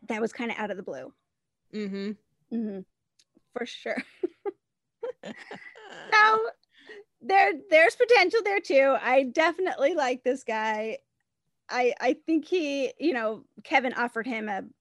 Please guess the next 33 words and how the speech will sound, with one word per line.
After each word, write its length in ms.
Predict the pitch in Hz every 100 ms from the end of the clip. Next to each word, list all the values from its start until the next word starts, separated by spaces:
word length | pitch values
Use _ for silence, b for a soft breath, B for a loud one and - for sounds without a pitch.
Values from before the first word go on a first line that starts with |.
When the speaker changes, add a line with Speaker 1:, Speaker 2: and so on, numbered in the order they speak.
| -
Speaker 1:
job 240 | 226 196 214
at 80 |
the 60 | 202
bridge. 520 | - 190 190 202 - _ _ _ 233
Speaker 2:
Mm-hmm. 340 | 214 208 196 311 _ _ _ _
Yeah. 320 | 208 208 - 247
Speaker 1:
Potentially, 500 | 247 - 277 - -
you 120 | 233
know, 100 | 220
like, 200 | 202 220
"Go 200 | 226 240
and 140 | 233 -
see." 340 | 254 214 208 b b b
Speaker 2:
Mm-hmm. 440 | 214 202 233 214 226
Speaker 1:
And, 40 |
um, 400 | 208 113 95 208 _ _ _ _ _ _ _ _ _ 214 -
I 140 | 262
mean, 120 | 262 254
that's, 480 | 226 - - - _ _ _ _
we 180 | 247 285
know 320 | 294 311 247 202
already 460 | 254 269 262 247
because 300 | 240 - 311
of 140 | 285 -
promo 380 | 370 294 294
shots 380 | 320 277 247 262
and 160 | 339 320
stuff 220 | 285 233 -
that 120 | 226
that's 200 | - -
gonna 180 | 214 208
happen. 340 | 208 165 160
Speaker 2:
Yeah. 160 | 160